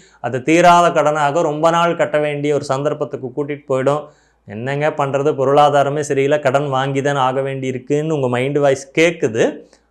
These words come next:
ஆனா நீங்க வந்து கவனமா இருங்க சாமி,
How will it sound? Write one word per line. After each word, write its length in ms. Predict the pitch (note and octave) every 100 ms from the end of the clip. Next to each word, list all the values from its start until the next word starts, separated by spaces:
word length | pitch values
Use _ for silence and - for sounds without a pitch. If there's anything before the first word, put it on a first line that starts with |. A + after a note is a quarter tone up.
| _
ஆனா 240 | - G2+ C3
நீங்க 260 | B2+ A2
வந்து 500 | G2+ G#2 A#2+ B3+ - _ _ _ _ G2+ F#2+
கவனமா 460 | A2 B2+ D#3+ D#3+
இருங்க 280 | D3 B2 A#2
சாமி, 520 | A2+ A#2+ B2+ F3 -